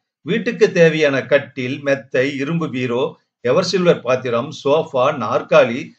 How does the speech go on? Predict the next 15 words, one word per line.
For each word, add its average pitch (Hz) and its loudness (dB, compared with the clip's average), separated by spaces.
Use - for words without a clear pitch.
சாப்பாட்டறை 170 4
மேஜை 135 -2
என்று 143 -2
குறை 170 2
ஒன்றுமில்லாது 170 2
வீட்டை 170 -2
அலங்கரித்து 175 0
விட்டார். 110 -8
மெருகு 190 2
போட்டு 190 2
தயாராக 185 4
வைத்திருந்த 151 0
வெள்ளி 143 -4
பாத்திரங்கள் 147 0
எல்லாவற்றையும் 160 0